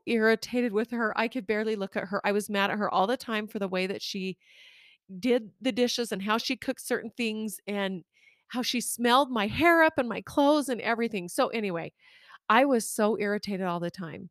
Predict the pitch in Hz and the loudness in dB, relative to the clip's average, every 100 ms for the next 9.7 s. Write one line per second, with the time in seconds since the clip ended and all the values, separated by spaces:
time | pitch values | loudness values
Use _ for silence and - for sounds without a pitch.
0 | _ _ _ _ _ - 220 220 214 285 | _ _ _ _ _ 0 4 4 4 4
1 | 415 - 262 220 233 233 220 254 226 247 | 2 0 0 2 4 4 2 2 -4 -4
2 | 262 254 226 196 196 233 226 247 214 196 | -2 0 2 2 2 -2 -2 -2 -2 -2
3 | 190 220 170 165 180 - _ _ _ _ | -2 -2 -2 -6 -8 -14 _ _ _ _
4 | _ 185 220 - 220 220 208 180 - - | _ -2 0 0 0 0 -2 -2 -4 -2
5 | 202 185 170 160 202 165 - - 226 - | 0 0 0 -2 0 -2 -4 0 0 2
6 | 247 254 262 285 339 - - - - - | 2 4 6 4 2 -4 -20 -20 -20 -18
7 | - - - - 240 302 381 269 - _ | -8 -6 -4 -2 0 2 0 -2 -10 _
8 | _ _ - - 269 247 - 220 294 330 | _ _ -8 2 4 4 2 -2 -2 -2
9 | 311 277 202 175 - - | -4 -2 -2 -4 -6 -14